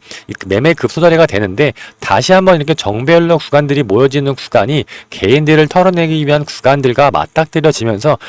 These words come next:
다시 한번 정배열로 됐을 때 매매 급소자리가 나올 수가 있다라는 겁니다. 자, 그렇기 때문에 지금 굉장히 중요한 시기에 와 있는 만큼요, 우리 여러분들 위에 있는 번호 에이치제이라고 문자 한 통 보내주시면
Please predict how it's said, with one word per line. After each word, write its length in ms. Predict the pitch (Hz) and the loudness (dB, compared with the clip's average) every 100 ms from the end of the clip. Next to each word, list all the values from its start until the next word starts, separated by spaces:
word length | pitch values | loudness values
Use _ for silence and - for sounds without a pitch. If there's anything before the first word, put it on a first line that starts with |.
| - - | -20 -10
다시 300 | - 123 180 | -6 0 2
한번 220 | 180 180 | 2 0
정배열로 460 | 104 117 160 160 | -2 -2 2 2
됐을 280 | 143 101 107 | 0 -4 -6
때 200 | 104 170 - | -4 -4 -4
매매 240 | - 87 110 | -8 -4 -6
급소자리가 500 | - - 131 113 151 - - - | -8 -2 0 2 -2 -4 -20 -10
나올 280 | 76 87 135 | -2 0 0
수가 280 | - - 139 | 0 0 0
있다라는 540 | 92 - 147 98 110 | 0 2 2 2 0
겁니다. 380 | 101 82 82 87 - - | -2 -2 -4 -4 -6 -20
자, 180 | - 139 | 0 2
그렇기 180 | 156 185 | 4 2
때문에 220 | 180 180 | 4 2
지금 400 | 151 151 160 185 | 0 0 0 0
굉장히 560 | - 120 135 156 160 165 | 0 -4 0 2 2 -2
중요한 500 | - - 147 170 170 | -6 -6 0 0 2
시기에 320 | 160 151 170 | 0 0 2
와 240 | 147 87 120 | 4 4 0
있는 180 | 147 151 | -2 -2
만큼요, 580 | 76 98 180 160 135 | -4 -4 -4 -2 0
우리 200 | 131 117 | 0 2
여러분들 500 | 107 131 139 151 170 | 2 2 2 0 -2
위에 200 | 101 151 | 0 0
있는 160 | 156 151 | 0 -2
번호 320 | 87 120 143 - - - | -2 -2 -2 -4 -16 -8
에이치제이라고 800 | - 110 165 190 165 160 151 147 123 | -2 0 0 0 2 4 4 2 0
문자 320 | 127 - 160 | -2 0 0
한 140 | 160 | 0
통 240 | 151 151 139 | 0 -2 -2
보내주시면 540 | 113 131 107 147 | -2 -2 -2 -2